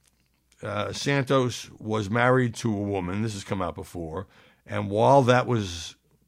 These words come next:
his status, uh, he proposed to his teenage boyfriend,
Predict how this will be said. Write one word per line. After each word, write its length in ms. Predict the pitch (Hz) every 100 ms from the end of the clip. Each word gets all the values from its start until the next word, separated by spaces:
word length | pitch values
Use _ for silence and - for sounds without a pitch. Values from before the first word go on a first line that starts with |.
| _ _ _ _ _ _ _ _ _ _ _ _ _ -
his 520 | 110 104 95 82 - _ _ _ _
status, 760 | - - 143 170 95 101 - - _ _ _ _ _ _ -
uh, 600 | 101 101 101 104 101 87
he 200 | 98 113
proposed 960 | - 98 - 156 165 90 95 117 - - _ _ _ _
to 200 | - 107
his 220 | 104 95
teenage 880 | - 135 123 120 113 110 107 - - _
boyfriend, 760 | 92 104 151 165 - 60 -